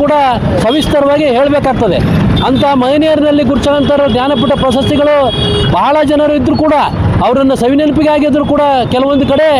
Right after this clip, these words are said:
ಅವರು ಮೂರ್ತಿ ಪ್ರತಿಷ್ಠಾಪನೆ ಮಾಡೋದ್ರ ಮುಖಾಂತರ ಅವರನ್ನು ನೆನಪಿಸುವಂಥ ಕೆಲಸ ನಾವೆಲ್ಲ, ನಾವು ನೀವು ಕೂಡ ಎಲ್ಲ ಮಾಡ್ಕೋಬೇಕು. ಸ್ವಾಭಿಮಾನಿ ಕರ್ನಾಟಕ ರಕ್ಷಣಾ ವೇದಿಕೆ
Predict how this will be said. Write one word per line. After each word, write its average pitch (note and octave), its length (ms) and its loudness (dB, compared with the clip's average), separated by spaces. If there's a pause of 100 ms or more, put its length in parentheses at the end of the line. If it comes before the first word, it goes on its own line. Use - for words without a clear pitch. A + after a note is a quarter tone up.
(360)
ಅವರು B3 160 2
ಮೂರ್ತಿ C4+ 300 0
ಪ್ರತಿಷ್ಠಾಪನೆ C#4 600 0
ಮಾಡೋದ್ರ C#4 340 0
ಮುಖಾಂತರ C#4 480 0 (540)
ಅವರನ್ನು C#4 300 0
ನೆನಪಿಸುವಂಥ C#4+ 720 0 (120)
ಕೆಲಸ C#4 200 0 (120)
ನಾವೆಲ್ಲ, C4 320 0
ನಾವು C4 280 -2
ನೀವು C#4 140 0
ಕೂಡ C4 140 -2
ಎಲ್ಲ C4 100 0
ಮಾಡ್ಕೋಬೇಕು. B3+ 580 0 (600)
ಸ್ವಾಭಿಮಾನಿ C#4+ 500 0
ಕರ್ನಾಟಕ C#4 480 0
ರಕ್ಷಣಾ C#4+ 240 -2
ವೇದಿಕೆ D4+ 320 0